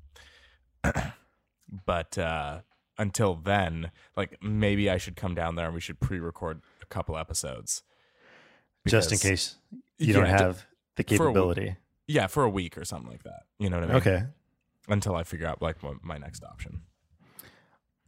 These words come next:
Speaker 2: All right.
Speaker 1: Might be a good idea. I don't know.
Speaker 2: Sounds, sounds good to me.
Speaker 1: Cool. And then it's like, I saw, like, pretty much everything. You know what's great about buying shit online?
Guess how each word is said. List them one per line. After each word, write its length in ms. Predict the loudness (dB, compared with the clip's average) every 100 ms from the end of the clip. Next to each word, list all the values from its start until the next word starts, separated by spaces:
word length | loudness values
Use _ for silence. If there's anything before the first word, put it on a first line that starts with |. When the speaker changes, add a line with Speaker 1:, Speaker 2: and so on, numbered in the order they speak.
| 4
Speaker 2:
All 80 |
right. 180 | 4 4 -2 _ _ _ -16 -16 -18 _ _ _
Speaker 1:
Might 180 | -2 -2
be 80 | -2
a 40 |
good 140 | -8 -8
idea. 340 | -10 -14 -16 -20 _
I 80 | -8
don't 100 | -8
know. 100 | -14 _ _ _ _ _ _ _ _ _ _ _
Speaker 2:
Sounds, 420 | -4 2 2 2 -2
sounds 420 | 0 2 2 2
good 220 | 2 4
to 80 | 6
me. 380 | 6 6 4 0 _ _ -20 -18 -16 -18 -18
Speaker 1:
Cool. 380 | -4 0 2 0 -6 -20 _ -4
And 120 | 0
then 100 | 2
it's 140 | 2
like, 200 | 2 0 -2
I 100 | -2
saw, 340 | 0 2 0 0
like, 200 | -2 -2
pretty 160 | -4 -2
much 160 | -2 -4
everything. 500 | -6 -2 0 0 -2
You 120 | 0
know 80 | 0
what's 140 | 0
great 260 | -2 0 0
about 220 | 0 -2
buying 240 | -2 -2 -2
shit 200 | 0 2
online? 520 | 0 -2 -6 -6 -8